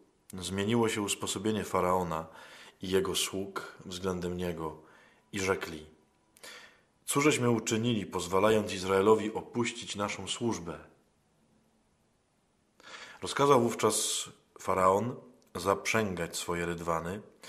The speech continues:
i zabrał ludzi swoich ze sobą. Wziął sześćset rydwanów wyborowych oraz wszystkie inne rydwany egipskie, a na każdym z nich byli dzielni wojownicy.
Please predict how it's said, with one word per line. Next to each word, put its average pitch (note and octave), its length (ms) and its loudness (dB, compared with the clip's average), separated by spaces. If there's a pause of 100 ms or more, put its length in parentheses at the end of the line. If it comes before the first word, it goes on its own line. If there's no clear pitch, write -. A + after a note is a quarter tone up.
(300)
i F#2+ 40 -8
zabrał A#2 340 6
ludzi G#2+ 280 2
swoich E2+ 340 -6
ze E2+ 100 -8
sobą. D#2+ 280 -8 (520)
Wziął A2+ 460 4
sześćset A2+ 540 0
rydwanów F2+ 560 0
wyborowych F2 720 -4 (580)
oraz F#2+ 180 2
wszystkie - 360 -2
inne G2+ 320 -2
rydwany F2+ 420 -2
egipskie, E2+ 560 -8 (400)
a F2+ 80 -6
na F2+ 120 -4
każdym G2 360 0
z F2+ 80 -6
nich G#2+ 140 -2
byli G2 200 -2
dzielni F#2+ 340 -4
wojownicy. F2 560 -6